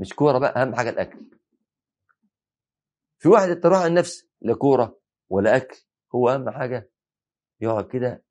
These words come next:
يبعد عن العيال وقرفهم. أهم حاجة يطلع ياخد الزوجة ويقعد على ال-، الكورنيش،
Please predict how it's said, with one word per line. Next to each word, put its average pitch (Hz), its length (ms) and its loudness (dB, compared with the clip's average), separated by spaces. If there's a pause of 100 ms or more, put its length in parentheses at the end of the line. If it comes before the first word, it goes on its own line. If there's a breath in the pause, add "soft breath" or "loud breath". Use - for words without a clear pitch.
(120)
يبعد 104 460 -6
عن 92 160 -8
العيال 98 640 -6 (540)
وقرفهم. 87 600 -10 (800)
أهم 107 300 -4
حاجة 104 200 -4
يطلع 110 500 -4 (840)
ياخد 95 280 -2
الزوجة 120 520 -6 (1000)
ويقعد 95 400 -2
على 82 260 -4
ال-، 82 220 -6
الكورنيش، 95 840 -8